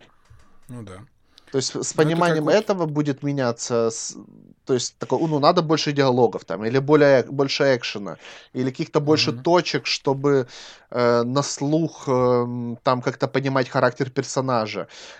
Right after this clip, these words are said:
Speaker 2: или там нужно где-то прописать, что у этого персонажа есть акцент, у этого нет, знаешь, чтобы это характер сформировало у персонажа.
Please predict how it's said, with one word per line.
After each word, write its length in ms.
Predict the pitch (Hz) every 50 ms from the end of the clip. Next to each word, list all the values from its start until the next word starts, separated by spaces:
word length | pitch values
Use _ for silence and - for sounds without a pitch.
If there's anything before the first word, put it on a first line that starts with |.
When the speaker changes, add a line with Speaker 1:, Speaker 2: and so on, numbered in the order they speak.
| -
Speaker 2:
или 240 | - 135 135 143 147
там 380 | 143 147 147 139 135 135 131 123
нужно 480 | 123 117 - 143 147 156 151 143 147
где-то 300 | 143 143 139 147 143 147
прописать, 480 | 135 147 147 - - 139 - 156 143 135
что 180 | - - - 143
у 40 |
этого 200 | 143 147 156 143
персонажа 540 | - 151 135 - - 139 143 143 139 131 143
есть 200 | 139 139 - -
акцент, 480 | 143 - - - - 120 113 110 - -
у 40 | 113
этого 280 | 120 120 - 139 139 139
нет, 260 | 139 139 139 127 104 95
знаешь, 300 | 104 107 120 131 127 -
чтобы 260 | - - 127 127 127
это 260 | 120 - 127 117 120 - _ - -
характер 460 | - 139 127 127 123 - - - - -
сформировало 720 | - - 113 113 110 107 107 107 104 104 101 98 98 101
у 20 |
персонажа. 680 | 98 - 92 - - - 101 104 101 95 98 - - -